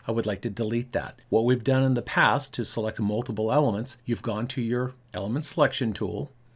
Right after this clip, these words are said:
you've selected the multiple elements you plan to delete.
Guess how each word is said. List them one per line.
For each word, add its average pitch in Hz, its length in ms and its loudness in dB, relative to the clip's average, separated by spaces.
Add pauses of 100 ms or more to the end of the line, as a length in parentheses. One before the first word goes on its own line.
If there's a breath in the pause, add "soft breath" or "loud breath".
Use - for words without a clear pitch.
(680 soft breath)
you've 110 420 -4
selected 123 880 -2 (240)
the 120 80 0
multiple 123 520 -2
elements 135 480 0
you - 40 -4
plan 110 300 -6
to 107 80 -4
delete. 117 540 -2